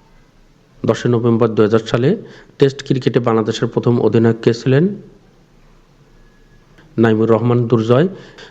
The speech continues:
এ পর্যন্ত সবচেয়ে বেশি আন্তর্জাতিক ক্রিকেট ম্যাচ অনুষ্ঠিত হয়েছে কোন ভেন্যুতে? শারজাহ ক্রিকেট স্টেডিয়াম, আরব আমিরাত। আসিয়ান জোটের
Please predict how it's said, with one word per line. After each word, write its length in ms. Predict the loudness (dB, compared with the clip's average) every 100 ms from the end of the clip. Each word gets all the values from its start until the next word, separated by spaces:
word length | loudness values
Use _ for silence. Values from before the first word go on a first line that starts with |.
| -2
এ 20 | 0
পর্যন্ত 300 | 2 2 2 2 -2
সবচেয়ে 300 | -2 -2 0
বেশি 160 | 0 0 2
আন্তর্জাতিক 440 | 0 -2 -2 -2 -2
ক্রিকেট 260 | -4 -2 -2 0
ম্যাচ 160 | 0 0 -2
অনুষ্ঠিত 340 | -2 -2 0 0
হয়েছে 260 | 0 0 -2 0
কোন 100 | 0 0
ভেন্যুতে? 340 | 0 -2 0 0 0 -6 -20 _ _ _ _ _ _ _ _ _ _ _ _ -20 -20 -18 -6
শারজাহ 320 | -4 -2 -2
ক্রিকেট 260 | -2 -2 -2 -2
স্টেডিয়াম, 340 | -4 0 0 0 -2
আরব 180 | -2 0
আমিরাত। 320 | -2 0 0 -2 -12 -20 -20 -20 -6 -4
আসিয়ান 260 | -2 0 0
জোটের 240 | 0 0